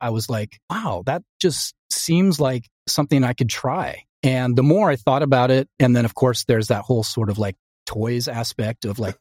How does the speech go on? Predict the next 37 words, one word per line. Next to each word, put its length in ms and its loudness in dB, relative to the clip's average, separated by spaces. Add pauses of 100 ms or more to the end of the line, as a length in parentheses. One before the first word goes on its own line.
"Ooh, 140 -2
I 100 -8
could 140 -6
buy 160 -6
a 80 -6
microphone," 580 -6
and, 180 -6
"Ooh, 220 0
I 100 -4
could 220 -4
buy 200 -4
a, 260 -6
you 140 -4
know, 160 -4
an 100 -6
audio 300 0
interface." 600 -4
And, 300 -4 (120)
uh, 200 -6
and 260 -4 (340)
I 120 0
just 360 -2 (200)
thought, 300 0 (180)
"Let's 300 4
give 200 4
it 80 2
a 60 -4
try." 480 -8 (160)
And 160 0
I 80 -2
had 100 2
always 180 4
been 180 4
told 320 2
that 80 -2
my 160 2
voice, 520 -2